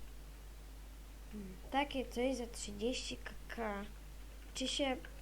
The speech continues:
czy by się opłacało kupić, tylko jakby było dla Sury?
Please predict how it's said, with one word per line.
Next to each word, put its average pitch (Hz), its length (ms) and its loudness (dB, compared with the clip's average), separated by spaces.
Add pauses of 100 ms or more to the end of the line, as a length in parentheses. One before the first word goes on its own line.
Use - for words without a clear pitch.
czy - 160 -4
by 311 140 8
się 311 160 10
opłacało 277 500 6
kupić, 294 400 6
tylko - 140 4
jakby 254 260 4
było 269 240 8
dla 302 220 8
Sury? 269 520 6